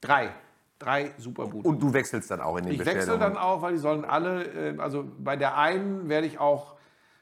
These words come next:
Speaker 1: wenn ich dann mal dran vorbeifahre, also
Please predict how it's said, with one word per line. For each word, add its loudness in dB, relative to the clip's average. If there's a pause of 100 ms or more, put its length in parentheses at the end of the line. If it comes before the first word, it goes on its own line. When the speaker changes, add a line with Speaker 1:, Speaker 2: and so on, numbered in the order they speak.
Speaker 1:
wenn 2
ich -2
dann 0
mal 2 (260)
dran 2
vorbeifahre, 2
also -6